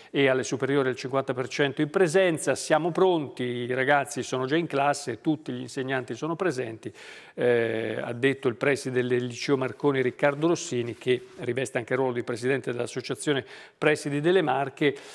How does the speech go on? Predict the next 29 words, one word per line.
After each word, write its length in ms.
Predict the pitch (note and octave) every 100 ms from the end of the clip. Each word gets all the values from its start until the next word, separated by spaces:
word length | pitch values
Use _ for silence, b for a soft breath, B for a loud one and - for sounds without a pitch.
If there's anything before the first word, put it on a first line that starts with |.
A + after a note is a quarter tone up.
| B B
eh, 180 | D#3+ C#3
"ma 140 | D3
i 60 | E3
numeri 260 | G3 E3
dei 140 | D3+ D#3+
positivi 460 | E3+ D#3+ E3 E3+
e 20 | D3+
dei 100 | D#3+
contagi 480 | F#3 E3 D#3 C3+
sono 300 | C3 - F3
ancora 720 | D#3+ C#3+ D#3 D#3 D3 D3 - -
rilevanti 1300 | B2+ E3+ F#3+ E3+ D3 C3+ B2+ B2+ B2 C#3 C3+ C3+
e 180 | - F3+
sono 320 | F3 A3 G#3
preoccupato", 720 | - F3 - D#3 - G2+ -
dice 240 | A#2 A#2+ B2+
Rossini, 360 | D3 F#3+ D#3 - B -
"speriamo 720 | - G3 E3+ D#3 D#3+ E3+ D3
che 100 | D3
si 160 | D3+
possa 300 | C#3+ D3+ -
arrivare 320 | C#3+ C#3 C#3
fino 200 | C3+ D#3+
in 80 | F3+
fondo, 360 | - C3+ C#3 C3+
ma 140 | B2+
oggettivamente 880 | - E3 D3+ D#3+ D3+ C#3 C3 B2 -
non 300 | B2+ C#3+ F3+
siamo 480 | E3 C#3 A#2+ A2 A2